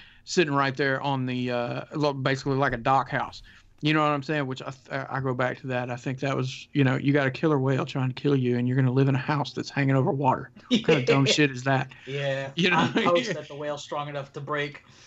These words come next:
Speaker 1: Yeah, <laughs> I mean, it's like, what kind of dumb shit is that? But my point is, is that this whole thing of this, of this port that they're in is fantastic. So, I mean, I'm, I'm having a really hard time distinguishing the difference in my head of the way that I see it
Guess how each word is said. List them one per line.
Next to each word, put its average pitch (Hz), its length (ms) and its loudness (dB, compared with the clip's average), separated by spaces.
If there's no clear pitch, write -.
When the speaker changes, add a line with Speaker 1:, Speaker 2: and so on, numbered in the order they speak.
Speaker 1:
Yeah, 220 400 6
<laughs> - 40 -4
I 220 80 2
mean, 220 200 4
it's 220 140 -4
like, 220 160 2
what 220 100 -2
kind 226 140 -2
of 202 80 -8
dumb 185 180 0
shit 175 220 -6
is 175 120 -6
that? 170 240 -6
But 202 280 2
my 214 160 0
point 208 420 0
is, 156 440 2
is 151 380 -2
that 143 300 2
this 175 220 -2
whole 214 640 6
thing 156 640 0
of 160 200 -6
this, 151 340 -4
of 170 180 -4
this 147 160 -4
port - 420 0
that 139 100 -10
they're 135 200 -6
in 135 200 -6
is 123 100 -14
fantastic. 139 760 -4
So, 135 300 -6
I 175 80 0
mean, 175 280 4
I'm, 175 180 2
I'm 180 200 2
having 190 260 0
a 135 100 4
really 156 420 2
hard 156 260 2
time 156 340 0
distinguishing 165 640 0
the 147 100 0
difference 156 560 0
in 156 180 -2
my 135 180 2
head 160 380 2
of 139 180 -2
the 135 100 -2
way 139 260 4
that 147 140 4
I 131 140 2
see 160 420 4
it - 220 -2